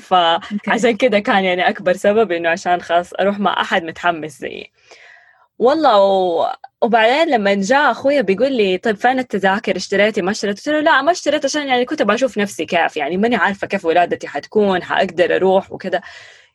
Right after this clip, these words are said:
Speaker 2: قال لي أنا كنت الحمد لله وقتها خلاص ولدت، يعني هو جاني بعد ولادتي بيوم.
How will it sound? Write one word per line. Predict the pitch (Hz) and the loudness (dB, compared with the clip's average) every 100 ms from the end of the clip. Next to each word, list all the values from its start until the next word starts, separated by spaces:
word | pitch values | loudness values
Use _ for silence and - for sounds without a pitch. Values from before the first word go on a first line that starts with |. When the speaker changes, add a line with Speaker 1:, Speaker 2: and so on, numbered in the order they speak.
| _ | _
Speaker 2:
قال | 226 269 | 2 2
لي | 240 | 2
أنا | 196 247 202 | 2 2 0
كنت | 294 | -2
الحمد | - 247 | -2 0
لله | 226 196 | 2 2
وقتها | 262 196 | 2 -2
خلاص | 196 208 | -2 0
ولدت، | 170 185 202 | 2 0 -2
يعني | 143 143 | -6 -6
هو | 180 | -4
جاني | 170 185 185 | -2 0 0
بعد | 170 180 | 0 -2
ولادتي | 156 160 151 - | -2 -4 -6 -12
بيوم. | 147 156 | -12 -10